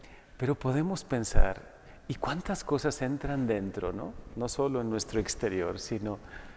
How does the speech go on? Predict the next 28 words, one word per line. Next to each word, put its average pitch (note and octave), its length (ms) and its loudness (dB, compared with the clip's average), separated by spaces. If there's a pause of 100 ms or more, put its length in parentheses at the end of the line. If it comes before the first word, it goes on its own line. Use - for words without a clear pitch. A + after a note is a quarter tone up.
(180)
en G#2+ 160 -2
nuestro A2+ 380 -2
interior, F#2 640 -2
en G2+ 120 -6
nuestra G#2 540 -6
alma. G#2 360 -6 (1600)
Con G2 120 -6
razón C#3 280 4
los C3+ 140 4
santos B2+ 380 0
decían, A#2 580 0
"Cuida C#3+ 400 4
las A2+ 220 0
ventanas B2 1000 0 (440)
de A#2 100 0
tu G#2+ 200 0
alma, F#2 380 -4 (220)
que G2 100 -4
son G2+ 220 -6
tus F#2+ 220 -6
ojos". - 520 -8 (680)
Porque - 240 -2
por C#3+ 140 0
las D3 160 2
ventanas F#3+ 600 -2 (440)
entra C#3+ 300 0
todo, D#3+ 320 0
¿no? C3+ 160 -4